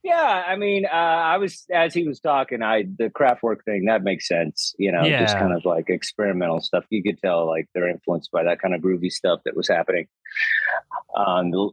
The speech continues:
Speaker 1: early eighties. But, uh, yeah, I mean, it's just so funny. I guarantee you that album made money.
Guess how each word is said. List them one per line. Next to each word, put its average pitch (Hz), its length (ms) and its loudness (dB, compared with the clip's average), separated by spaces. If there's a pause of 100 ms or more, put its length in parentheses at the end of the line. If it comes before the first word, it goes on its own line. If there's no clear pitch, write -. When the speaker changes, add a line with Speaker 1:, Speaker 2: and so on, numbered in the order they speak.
Speaker 1:
early 110 320 0
eighties. 113 360 -2
But, 120 240 -2 (140)
uh, 135 240 0
yeah, 233 360 0 (220)
I 202 100 2
mean, 208 300 0 (640)
it's 180 160 -2
just 240 180 -2
so 196 140 0
funny. 190 220 0
I 147 140 2
guarantee 190 680 -2
you 147 160 0
that 113 160 2
album 95 320 -2
made 87 180 -2
money. 76 200 -6